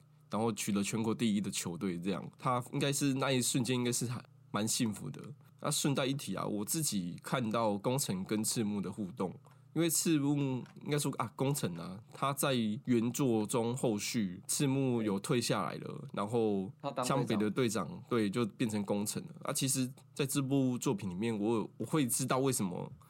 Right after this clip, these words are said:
Speaker 1: 赤木想要把队长给宫城的原因，而不是三井。因为很多时候，就是我看到宫城对整个队伍，就是宫城带起整个队伍的反击啊，还有给予赤木的支持啊，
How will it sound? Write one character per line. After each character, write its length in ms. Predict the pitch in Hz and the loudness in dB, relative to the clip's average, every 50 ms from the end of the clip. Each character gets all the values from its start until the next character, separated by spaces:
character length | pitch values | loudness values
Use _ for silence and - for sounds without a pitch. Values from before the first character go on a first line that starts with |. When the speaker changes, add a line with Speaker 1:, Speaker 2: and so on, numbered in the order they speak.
| - - - - - - - - | -20 -20 -20 -20 -20 -20 -14 -6
Speaker 1:
赤 180 | - - - 151 | -4 -2 0 2
木 340 | 135 131 131 127 123 117 113 | 2 4 4 2 2 2 0
想 220 | 110 - 104 98 | 0 0 0 2
要 100 | 110 123 | 2 0
把 200 | 113 - 95 90 | 0 0 -2 -2
队 160 | 98 120 123 | 0 0 0
长 200 | 104 98 87 95 104 - | 0 0 -2 -4 -4 -2
给 300 | - 101 87 85 90 - - - - - - | -2 -2 -2 -4 -6 -10 -14 -18 -20 -10 -4
宫 180 | - 123 117 | -2 0 0
城 380 | 117 - - 117 87 90 95 - - - - - - | 0 0 -2 -2 -4 -6 -8 -12 -16 -18 -20 -12 -6
的 80 | - 110 | -2 0
原 220 | 101 101 92 95 | 0 0 0 0
因， 180 | 98 98 90 - - | 0 -2 -2 -2 -2
而 100 | 110 107 | -2 0
不 80 | 98 | 0
是 320 | 107 - 123 120 113 107 101 | 0 0 0 0 0 0 0
三 240 | - 104 101 104 | 0 0 0 -2
井。 160 | 110 - - - - - - - - - - - - - - - - - - - - | -2 -4 -6 -8 -12 -18 -20 -20 -20 -20 -20 -20 -20 -20 -20 -20 -20 -20 -20 -8 -2
因 100 | - 151 | 0 2
为 280 | 160 165 156 151 139 - - - - | 4 4 2 2 0 -2 -8 -14 -12
很 220 | - - 127 110 | -6 -2 -2 0
多 180 | 101 - 139 147 | 2 2 4 4
时 200 | 143 - 113 117 | 4 2 2 2
候， 400 | 110 135 127 113 107 101 98 92 - 123 - | 2 4 4 4 4 2 0 -2 -4 -8 -8
就 80 | - 127 | -6 -4
是 200 | 123 135 127 120 | 0 2 2 2
我 140 | 113 101 101 | 2 2 2
看 180 | - 160 135 | 2 0 2
到 140 | 123 135 131 | 2 2 2
宫 240 | 123 - 135 131 139 | 2 2 2 2 2
城 240 | - - 104 98 98 | 2 0 0 0 2
对 220 | - 127 117 113 | 2 2 2 2
整 180 | 98 - 101 95 | 2 0 -2 0
个 340 | 98 101 104 101 98 104 110 - - | 0 0 0 0 0 -2 -4 -4 0
队 200 | 151 139 123 110 | 2 4 4 4
伍， 220 | 98 98 90 87 104 117 | 2 2 -2 -4 -6 -8
就 120 | 127 139 135 | -4 -2 0
是 180 | 147 147 123 - - | 0 0 0 0 0
宫 140 | - 156 156 | 0 2 2
城 180 | - 120 110 | 2 2 2
带 100 | - 143 | 2 2
起 160 | 131 - 117 | 0 0 0
整 160 | 104 - 110 107 | -2 0 0 0
个 80 | 107 | 0
队 140 | 107 - 139 | 0 2 0
伍 100 | 113 92 | 0 0
的 80 | 87 104 | -2 -4
反 220 | - - 104 76 90 95 | -4 -4 -4 -4 -4 -4
击 280 | - - - 95 - - | -4 -4 -4 -4 -2 -2
啊， 100 | 71 92 | -2 -2
还 120 | 117 123 | 0 0
有 100 | 127 123 | 0 0
给 220 | 120 123 127 120 | 0 2 2 2
予 60 | 113 98 | 2 2
赤 280 | - - - - 135 | 2 0 0 0 2
木 200 | 120 120 123 113 | 2 2 2 0
的 80 | 107 104 | 0 -2
支 240 | 98 - - 117 117 | -2 -2 -2 0 0
持 160 | - - 104 | -2 -2 -2
啊， 140 | - - 104 | -4 -6 -6